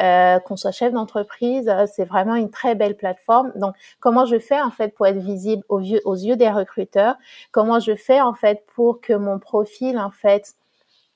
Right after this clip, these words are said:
dégage en fait la belle personne que je suis avec des, d'excellentes compétences en fait ? Comment je fais pour que mon profil parle de lui-même en fait au public en fi-, en fait qui vient le consulter, et cetera, et cetera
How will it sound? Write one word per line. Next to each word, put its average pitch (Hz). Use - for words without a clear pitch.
dégage 226
en 196
fait 190
la 180
belle 190
personne 190
que 190
je 185
suis 202
avec 175
des, 180
d'excellentes 185
compétences 214
en 196
fait ? 180
Comment 190
je 190
fais 220
pour 220
que 220
mon 190
profil 202
parle 220
de 196
lui-même 220
en 185
fait -
au 196
public 202
en 196
fi-, 190
en 185
fait 190
qui 180
vient 185
le 180
consulter, 185
et 190
cetera, 190
et -
cetera -